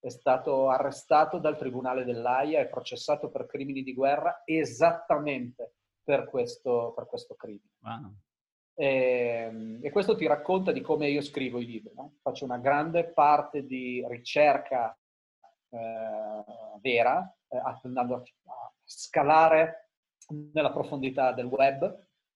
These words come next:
Speaker 1: e, e, e poi metto insieme pezzi di, di storie che trovo, eh, andando a costruire una storia finta, una storia romanzata. Ma l'ottanta per cento di quello che c'è nei miei libri è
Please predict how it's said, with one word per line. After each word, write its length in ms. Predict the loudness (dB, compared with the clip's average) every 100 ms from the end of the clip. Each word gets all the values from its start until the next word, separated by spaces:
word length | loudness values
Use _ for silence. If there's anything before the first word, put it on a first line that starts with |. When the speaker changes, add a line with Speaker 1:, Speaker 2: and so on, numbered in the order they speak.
| _ _ _ -4
Speaker 1:
e, 380 | 0 0 -2 -2
e, 560 | 2 4 4 4 2
e 80 | -4
poi 160 | 0 2
metto 340 | 2 -2 -4
insieme 460 | -6 -2 0 2 -2
pezzi 500 | 2 2 2 -6 -8
di, 320 | -4 -4 -4
di 80 | -6
storie 640 | -12 6 8 8 4 -4 -8
che 120 | -6
trovo, 720 | 2 4 4 2 0 -2 -6 _ _ _ _ _ _ _ _
eh, 80 | -6
andando 1000 | -6 -6 -8 -8 -10 -8 -6 -2 -2
a 40 | -2
costruire 580 | -4 -8 -8 -2 2 2
una 200 | 0 -8
storia 600 | -4 -2 -2 -2 -2 -2 -6 _ _ _ _ _
finta, 400 | -4 -4 -4 -10
una 120 | -14
storia 380 | -12 -4 -2 -2
romanzata. 920 | -2 -2 -4 -6 0 2 2 0 -10 -20 _ _ _ _
Ma 280 | -10 0 2
l'ottanta 520 | 2 2 2 4 0
per 160 | 0
cento 280 | -2 -2 -2
di 100 | -2
quello 260 | 2 2 2
che 140 | -2
c'è 180 | -2 -2
nei 160 | -2 -4
miei 240 | -4 -2
libri 560 | -2 -2 -2 -4 -4 -4
è 220 | 0 0